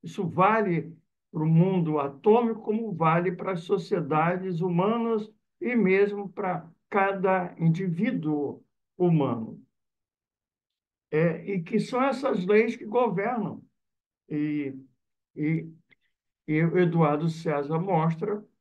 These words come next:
que primeiro foi assim, hum, e, e, e com o passar dos tempos foi mudando, e hoje,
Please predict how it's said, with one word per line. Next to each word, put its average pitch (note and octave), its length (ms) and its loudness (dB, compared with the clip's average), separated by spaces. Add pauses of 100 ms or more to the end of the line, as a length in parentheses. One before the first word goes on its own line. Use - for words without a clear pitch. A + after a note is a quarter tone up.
(200)
que B2 140 -4
primeiro D#3+ 540 4
foi C3+ 240 2
assim, D3 640 -4 (380)
hum, G3 420 2
e, G#3 520 0
e, - 20 4
e G#3 60 2
com F#3+ 320 2
o E3 80 -6
passar D3+ 560 0
dos C3 340 -12
tempos C3+ 380 -2
foi D3 120 0
mudando, G3 680 4
e C#4+ 100 0
hoje, G#3+ 640 6